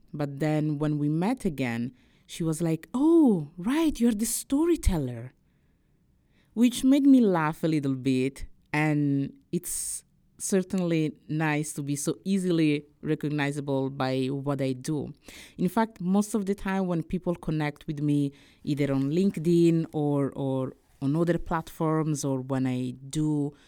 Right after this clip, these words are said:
events or things like that, they are fascinated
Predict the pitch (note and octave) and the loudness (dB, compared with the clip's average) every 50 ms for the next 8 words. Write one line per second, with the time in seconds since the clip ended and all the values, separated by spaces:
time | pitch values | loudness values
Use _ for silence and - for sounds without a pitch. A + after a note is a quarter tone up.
0 | - - - - _ - D3+ C#3+ E3 D#3 D3+ C#3+ D3 D3 C#3+ - - - - - | -20 -20 -20 -10 _ -6 -2 0 0 2 2 2 0 0 -2 -4 -8 -8 -10 -8
1 | - D3+ C#3 C3+ C3+ - - D#3 D3+ C#3 - D3 C#3+ C#3 C#3+ C#3 C#3 C#3 C3+ C3+ | -8 -6 -6 -6 -6 -4 -2 -2 -2 -2 -2 -4 -4 -4 -4 -4 -4 -2 -4 -6
2 | - - - - _ _ _ _ _ _ _ E3 G3 G#3+ A#3 A#3+ A#3 A3 - - | -8 -14 -18 -20 _ _ _ _ _ _ _ 0 2 2 4 2 2 0 -2 -4
3 | - G3 A3 G#3+ - - A#3+ F3+ C3 B2 C3 C#3 C3 B2+ C#3+ - | -4 -4 -2 -2 0 0 2 2 2 0 -2 -2 -4 -4 -4 -8